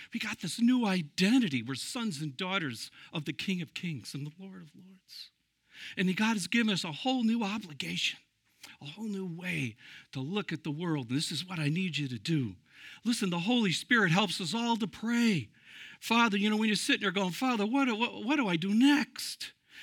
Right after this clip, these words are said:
You're just calling for help. "But what do we do? I'm looking at this culture. I'm looking at my kids. What do I do next?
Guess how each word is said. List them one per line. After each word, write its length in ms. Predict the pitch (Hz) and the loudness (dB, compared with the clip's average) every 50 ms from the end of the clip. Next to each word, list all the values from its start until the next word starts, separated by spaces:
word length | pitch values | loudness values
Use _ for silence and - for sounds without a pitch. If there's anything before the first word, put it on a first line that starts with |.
| - - | -10 -6
You're 100 | - 196 | -4 -2
just 260 | 180 240 214 - - 185 - - - | -2 0 -2 -2 -4 -8 -10 -10 -6
calling 280 | - - 247 240 226 180 | -2 -2 0 0 -2 -4
for 160 | - 208 208 | -2 -2 0
help. 180 | 233 247 202 | 0 0 0
"But 140 | - 226 220 | -2 -4 -2
what 120 | 202 247 285 | 0 0 0
do 80 | 269 | 0
we 100 | 208 220 | 0 -2
do? 220 | 208 220 262 277 254 | -2 -2 -2 0 0
I'm 140 | 196 202 | 0 0
looking 220 | 226 254 247 220 208 | -2 -4 -4 -2 -2
at 120 | 196 - | -2 -2
this 120 | 202 190 - | -4 -8 -6
culture. 380 | - - 247 240 233 - 214 | -2 -2 -2 -2 -2 -4 -4
I'm 80 | 208 220 | -6 -4
looking 200 | 240 220 233 226 | -4 -4 -2 -2
at 120 | 226 220 | -2 0
my 120 | - 196 196 | 0 0 0
kids. 360 | - - - 277 233 185 208 | 2 2 0 0 0 -2 -6
What 120 | 226 262 | -6 -6
do 120 | 277 269 247 | -2 0 -2
I 60 | 254 | -2
do 220 | 214 247 262 254 | -2 -2 -2 0
next? 500 | 254 254 269 285 277 262 - - - - | 2 2 2 2 0 -2 -6 -10 -16 -14